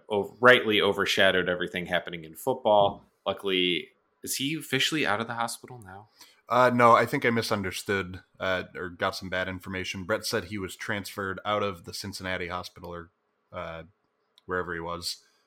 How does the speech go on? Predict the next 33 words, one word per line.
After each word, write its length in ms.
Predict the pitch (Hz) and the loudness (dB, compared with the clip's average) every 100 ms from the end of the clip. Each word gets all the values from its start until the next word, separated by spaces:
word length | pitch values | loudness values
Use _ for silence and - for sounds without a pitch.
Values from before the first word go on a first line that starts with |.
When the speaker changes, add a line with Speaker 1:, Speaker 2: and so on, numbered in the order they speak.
| _ - | _ -8
Speaker 1:
Yeah. 200 | 90 85 | -6 -6
Speaker 2:
uh, 100 | 82 | -8
and 160 | 90 - | -12 -8
to 180 | 101 | -6
a, 220 | 90 85 85 | -4 -6 -8
a 80 | - | -6
hospital 420 | 95 87 - 85 | -6 -6 -8 -14
at 60 | 82 | -10
home. 300 | 87 85 80 _ - | -10 -10 -14 _ -12
So 320 | 92 90 - _ _ | -6 -6 -8 _ _
Speaker 1:
Oh, 260 | 127 117 113 | 8 10 10
that's 200 | 110 107 | 8 6
Speaker 2:
that's 100 | 101 | 4
Speaker 1:
right. 60 | 90 | 4
But 100 | 120 | 4
Speaker 2:
good. 60 | |
Speaker 1:
he 160 | 135 135 | 8 8
is 200 | 131 - | 8 6
going 320 | 120 113 95 | 4 4 2
home. 640 | - 117 104 85 80 85 95 _ _ - | 2 4 4 2 -4 -8 -12 _ _ -10
R-, 260 | 98 92 - - | -8 -8 -10 -4
Speaker 2:
Yeah, 260 | 117 110 | 4 4
Speaker 1:
right? 100 | 98 | 4
Speaker 2:
yeah, 100 | 95 92 | 2 0
Speaker 1:
Like, 300 | 92 82 95 | 0 0 2
Speaker 2:
yeah. 120 | 87 | 2
Speaker 1:
yeah, 0 | |
yeah. 160 | 80 - - _ - | 2 -2 -8 _ -6
Well, 140 | 123 | -4
so 160 | - 117 | 0 2
that's 180 | 113 - | 2 4
good. 260 | 104 73 | 0 2
So 340 | - 107 - | 0 0 0